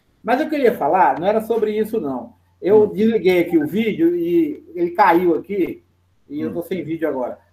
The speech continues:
Speaker 1: Ó,
Speaker 2: Tá.
Speaker 1: quando vocês enviam o me-, o e-mail pra gente, pra gente fazer a prova lá na China, tem uma série de instruções, certo, professor Cláudio?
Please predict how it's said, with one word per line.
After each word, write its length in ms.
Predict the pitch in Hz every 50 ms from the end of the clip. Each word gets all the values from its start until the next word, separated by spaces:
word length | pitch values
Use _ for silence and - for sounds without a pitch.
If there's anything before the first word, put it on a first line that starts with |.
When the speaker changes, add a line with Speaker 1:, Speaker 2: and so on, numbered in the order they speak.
| _ _
Speaker 1:
Ó, 260 | - 214 208 - -
Speaker 2:
Tá. 140 | - - - - - _ _ _ _ _ _ _ _ _ _ _ _ _ _
Speaker 1:
quando 280 | - 247 294 330 330 320
vocês 420 | 269 262 247 - 247 247 233 208
enviam 500 | 220 208 190 165 160 208 233 220 190 165
o 40 | 151
me-, 260 | 156 160 175 185 196
o 60 | 165
e-mail 680 | 165 156 147 151 175 190 190 175 151 135 127 127 127 - _ _ _ _ _ _ _
pra 220 | - 143 147 131 127
gente, 540 | - 185 208 196 170 - - - - _ _ -
pra 180 | 156 170 175
gente 380 | 165 175 196 208 214 208 208 196
fazer 760 | - 208 202 170 165 160 185 202 208 214 226 208 - - _ _ _ _ _
a 100 | - 170
prova 480 | 170 - - 175 175 190 208 202 175 180
lá 160 | 170 175 190
na 120 | 208 202 190
China, 560 | - - - 175 165 147 131 123 113 113 - _ _ _ _ _ _ _ _ _
tem 120 | - 220 247
uma 160 | 254 254 226
série 340 | 226 - 269 277 285 277 254
de 120 | 247 262
instruções, 580 | 240 - 254 254 247 233 - 220 190 175 170 -
certo, 260 | - 240 233 208 -
professor 320 | 185 170 156 - 165 151
Cláudio? 320 | 143 143 131 - - -